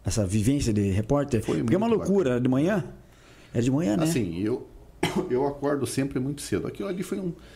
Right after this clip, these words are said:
Speaker 2: veja só, a T V C I foi um trabalho voluntário pra mim.
Speaker 1: Olha
Speaker 2: Eu
Speaker 1: só.
Speaker 2: nunca ganhei um centavo da T V C I.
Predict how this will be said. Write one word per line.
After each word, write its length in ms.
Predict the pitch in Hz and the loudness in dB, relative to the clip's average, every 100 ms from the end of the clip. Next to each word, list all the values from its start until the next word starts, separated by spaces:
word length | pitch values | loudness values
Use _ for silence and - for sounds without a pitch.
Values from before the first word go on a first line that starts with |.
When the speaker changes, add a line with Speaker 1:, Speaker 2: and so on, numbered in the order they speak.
| - | -6
Speaker 2:
veja 220 | 139 135 | -4 -2
só, 180 | 123 90 | -4 -4
a 40 | - | -2
T 120 | 110 | -2
V 100 | 113 | -2
C 180 | 113 113 | -2 -4
I 40 | |
foi 160 | - 143 | -4 -6
um 40 | |
trabalho 340 | 139 131 135 | -4 -2 0
voluntário 520 | 131 143 170 160 123 117 | 0 -2 -2 -2 -4 -4
pra 120 | 85 | -6
mim. 140 | 78 82 - - - | -6 -8 -14 -20 -12
Speaker 1:
Olha 200 | 65 80 | -6 -2
Speaker 2:
Eu 60 | 90 | 0
Speaker 1:
só. 40 | |
Speaker 2:
nunca 240 | 107 135 120 | 0 0 0
ganhei 340 | 107 104 104 | 0 2 2
um 100 | 117 | 0
centavo 560 | 120 143 131 - 135 101 | -2 -6 -6 -4 -4 -4
da 40 | 85 | -4
T 80 | 82 | -4
V 100 | 80 | -4
C 160 | - | -4
I. 120 | 85 | -6